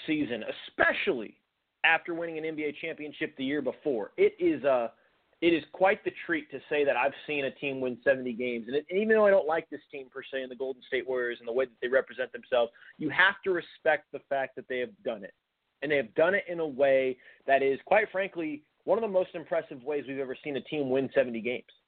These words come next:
And they still have a chance with three games to go. They still have a chance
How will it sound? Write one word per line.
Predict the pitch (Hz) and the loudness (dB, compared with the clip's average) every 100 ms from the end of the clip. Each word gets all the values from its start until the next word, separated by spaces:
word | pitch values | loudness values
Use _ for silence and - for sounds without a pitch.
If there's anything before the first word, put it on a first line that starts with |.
| _ _ _ _ - | _ _ _ _ 0
And | 156 | 2
they | 165 - | 2 -2
still | - 339 302 | -4 2 4
have | 180 | 2
a | |
chance | 156 156 131 | -2 -8 -10
with | 147 | -12
three | 151 185 | -6 -4
games | 170 170 - | -4 -8 -10
to | 135 | -4
go. | 151 120 - - _ | 0 0 -2 -20 _
They | 160 156 - - | -4 -4 -6 -6
still | 247 240 | 2 2
have | 196 170 | 2 -2
a | - - | -6 -8
chance | 143 | -10